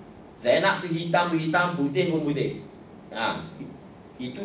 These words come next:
dua yang berlawanan. Tak boleh berkumpul. Tapi di situ boleh, boleh berpisah. Mana? Zainab tu kuning langsat. Ha, ha, dia boleh situ. Dia ada dua lawan yang dia umum. Ha, ha, dia, dia, tak, kalau dua khusus mana?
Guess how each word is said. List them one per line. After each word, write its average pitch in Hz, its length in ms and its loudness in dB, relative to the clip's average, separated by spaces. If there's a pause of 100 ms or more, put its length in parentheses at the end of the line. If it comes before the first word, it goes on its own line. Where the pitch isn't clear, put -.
dua 147 200 6
yang 127 120 0
berlawanan. 113 440 0
Tak 120 120 0
boleh 160 160 4
berkumpul. 120 320 -4
Tapi 127 640 0
di - 100 -10
situ - 300 -12
boleh, 165 320 0
boleh 180 240 2
berpisah. - 400 -2
Mana? 180 400 0
Zainab 113 400 -2
tu 139 160 -4
kuning 139 240 -2
langsat. 127 400 -4 (1200)
Ha, 120 120 2 (280)
ha, 104 160 2
dia 110 80 0
boleh 143 240 2
situ. - 320 0 (320)
Dia 135 240 4
ada 143 160 4
dua 139 320 4
lawan 139 560 2 (480)
yang 127 320 0 (160)
dia 135 160 2
umum. 143 480 0 (880)
Ha, - 240 -2
ha, 101 60 -6 (100)
dia, 135 160 2 (240)
dia, 135 240 2
tak, 123 160 0 (240)
kalau 139 320 4
dua 175 160 2
khusus 165 320 -2
mana? 196 240 0